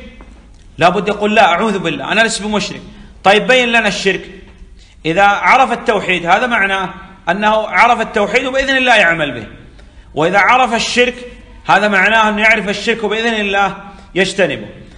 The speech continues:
لكن إذا كان لا يعرف الشرك، نقول: "لعلك واقع في الشرك الأكبر وأنت لا تدري." ثم منذ أن بعث النبي صلى الله عليه وسلم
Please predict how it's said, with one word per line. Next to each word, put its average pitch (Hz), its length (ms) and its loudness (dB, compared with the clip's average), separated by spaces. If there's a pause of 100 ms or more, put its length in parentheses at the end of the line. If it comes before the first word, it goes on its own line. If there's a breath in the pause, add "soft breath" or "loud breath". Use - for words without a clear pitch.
(120 loud breath)
لكن 196 280 2
إذا 247 220 0
كان 254 200 2
لا 262 100 4
يعرف 269 280 2
الشرك، 196 300 -4
نقول: 190 320 -4
"لعلك 247 360 0
واقع 240 280 2
في 220 60 -2
الشرك 233 320 -4
الأكبر 233 360 -2
وأنت 220 180 -2
لا 214 140 4
تدري." 135 340 -8 (480 loud breath)
ثم 254 380 0
منذ 285 240 0 (140)
أن 247 120 -2
بعث 220 320 2
النبي 185 360 -2
صلى 170 240 -4
الله 160 140 -2
عليه 151 180 -2
وسلم 123 440 -8